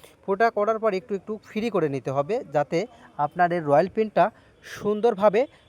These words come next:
ফ্লোরে ঢোকাতে পারেন। এই যে আমার, আহ, যে, আহ, রয়্যাল পিন, এই রয়্যাল পিনটা আপনার হলো এই ফ্লোরে কিন্তু ঢুকে যাবে। তো দেখেন, আমি ঢুকিয়ে দিলাম, এটা হাতুড় দিয়ে সুন্দর করে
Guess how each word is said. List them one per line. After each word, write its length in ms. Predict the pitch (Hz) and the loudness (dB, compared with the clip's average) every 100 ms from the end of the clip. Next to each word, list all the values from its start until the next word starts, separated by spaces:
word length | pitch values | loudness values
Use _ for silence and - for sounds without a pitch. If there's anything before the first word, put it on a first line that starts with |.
| _ | _
ফ্লোরে 400 | 185 180 185 165 262 _ - _ | -2 0 2 2 -2 _ -20 _
ঢোকাতে 380 | 147 170 147 139 123 | 2 4 4 0 -4
পারেন। 220 | 113 101 _ _ _ _ _ _ _ _ _ - _ _ - 160 | -8 -12 _ _ _ _ _ _ _ _ _ -20 _ _ -14 -6
এই 140 | 190 | -2
যে 120 | 185 | 2
আমার, 240 | 165 143 190 | 2 2 -4
আহ, 680 | _ - _ - 135 143 143 135 | _ -20 _ -8 -2 -2 -4 -2
যে, 100 | 151 | -2
আহ, 260 | - 156 151 135 | -2 -6 -4 2
রয়্যাল 220 | 151 190 | 2 2
পিন, 220 | 190 170 233 - - | -4 -8 -8 -16 -12
এই 100 | 147 | -6
রয়্যাল 260 | 139 151 180 190 | 2 2 2 -4
পিনটা 300 | 190 190 208 _ _ - | -6 -2 -4 _ _ -12
আপনার 280 | 143 - 151 | -10 -6 -6
হলো 160 | 143 185 | -4 -4
এই 100 | 165 - | -4 -2
ফ্লোরে 260 | 147 151 | -2 -2
কিন্তু 220 | 143 147 220 135 | -4 -6 -8 -6
ঢুকে 220 | 143 143 | -2 -2
যাবে। 240 | 117 110 117 | -4 -8 -10
তো 100 | 143 | -8
দেখেন, 260 | 139 147 170 | -6 -4 -4
আমি 140 | 139 | -4
ঢুকিয়ে 320 | 143 139 160 151 | -6 -6 -4 -4
দিলাম, 260 | 135 175 - | 0 0 0
এটা 180 | 147 139 | -2 0
হাতুড় 320 | 143 180 175 | -2 -4 -6
দিয়ে 120 | 202 - | -6 -6
সুন্দর 240 | 147 147 165 | -6 -6 -4
করে 200 | 196 | 0